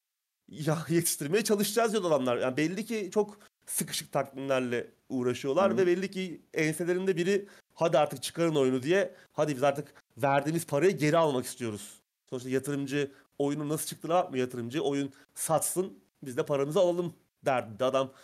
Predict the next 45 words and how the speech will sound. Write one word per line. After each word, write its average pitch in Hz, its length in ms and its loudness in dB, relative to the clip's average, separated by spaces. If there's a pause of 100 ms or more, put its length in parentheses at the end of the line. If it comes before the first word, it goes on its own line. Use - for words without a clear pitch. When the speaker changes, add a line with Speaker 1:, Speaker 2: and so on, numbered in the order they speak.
(420)
Speaker 1:
O 156 100 2
yatırımcıların 175 580 0
da 160 60 2
mu-, 139 480 -6
muhtemelen 180 460 0
çok 185 260 -2
büyük 185 160 -4
bir 160 80 -8
çoğunluğu 160 440 0
oyundan 165 540 4
da 160 60 4
anlamayan, 135 420 0
oyun 156 340 -2
da 151 40 2
oynamayan 117 440 0
insanlar 107 380 -8
zaten. 104 220 -8
Yani 107 220 -6
orada 131 300 0
para 131 240 2
var, 147 140 2
oraya 135 280 -2
para 147 180 -2
yatırıyor 117 340 -2
herif 160 200 -8 (340)
ve 160 60 -4
paranın 151 340 -4
gelişine 165 420 -2
bakıyor 120 240 -4
sadece. 113 320 -4
Oyun 131 280 -4
çıkmış, - 440 -12 (280)
Keanu 131 360 -2
Reeves 143 220 -6
mi 147 120 -8
var, 131 220 2
işte 110 200 -12 (120)
ne 120 80 -10
ka-, 127 180 -12
nasıl 131 200 -8
görünüyor, 135 440 -2
onlar 135 380 -4 (540)
onun 139 300 0
derdi 147 320 2
değil. 160 240 -6